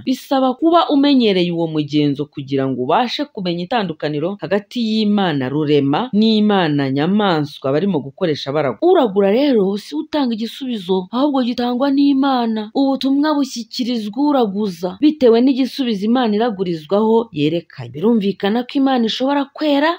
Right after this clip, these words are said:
cyangwa se ikirabura bitewe n'igisubizo cyagaragaye. Nanjye reka nongereho, bitewe n'igisubizo cyatanzwe n'Imana ibinyujije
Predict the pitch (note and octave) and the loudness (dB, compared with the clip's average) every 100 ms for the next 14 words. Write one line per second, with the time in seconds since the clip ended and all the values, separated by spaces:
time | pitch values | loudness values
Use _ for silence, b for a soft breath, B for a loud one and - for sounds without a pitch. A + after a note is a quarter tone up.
0 | _ - - G3+ A3 A#3 - B3+ A#3+ B3 | _ -10 -2 2 2 0 0 0 0 -4
1 | - D#4 C#4 C4 C4 D4+ E4+ - A3+ - | -2 0 2 2 2 0 0 -2 -4 0
2 | F#3 E3+ G3 F#3 G3 - F#3+ D#3 F#3+ D4+ | 2 2 2 0 -4 -2 -2 0 0 -2
3 | E4 - C#3+ B2+ B2+ C#3 C#3+ B2 A2+ - | -4 -6 -2 -2 0 0 -2 -4 -8 -12
4 | - C#3 E3 D#3+ D#3+ C3 B2+ C#3+ D#3 D#3+ | -10 -4 -2 -2 -2 -4 -4 -4 -2 -2
5 | C#3 - - - G#3 B3 C#4+ C#4+ D4 D#4+ | -2 -8 -6 2 4 6 4 0 -2 0
6 | C#4+ B3+ D#4 E4 b b b b - G3+ | -2 0 -4 -4 b b b b -4 0
7 | F#3 F3 G3 G#3+ B3 A3+ A#3+ A#3 A#3 A#3 | 0 0 -2 0 0 0 2 2 2 2
8 | A#3 G#3+ G#3 A#3 C4 - _ F3+ F#3+ G#3 | 2 2 0 -2 -4 -12 _ -2 0 2
9 | G3 F3+ D#3 D#3 | 0 -2 -4 -4